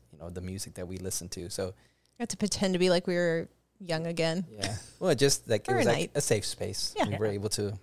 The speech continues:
Speaker 1: just be happy. So, uh, it was definitely one of those things too that we got to enjoy.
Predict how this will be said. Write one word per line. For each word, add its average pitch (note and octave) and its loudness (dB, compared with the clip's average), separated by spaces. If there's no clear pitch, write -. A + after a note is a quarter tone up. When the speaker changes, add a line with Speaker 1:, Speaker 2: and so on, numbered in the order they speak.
Speaker 1:
just F#2+ -10
be G#2 -4
happy. F2+ -6
So, E2+ -4
uh, F2+ 0
it G2 -4
was G2+ -6
definitely F#2 -6
one F#2+ -10
of F2+ -6
those F#2 -6
things F2 -10
too F#2 -8
that - -12
we G#2+ -8
got G2+ 0
to G2+ -4
enjoy. F#2 -4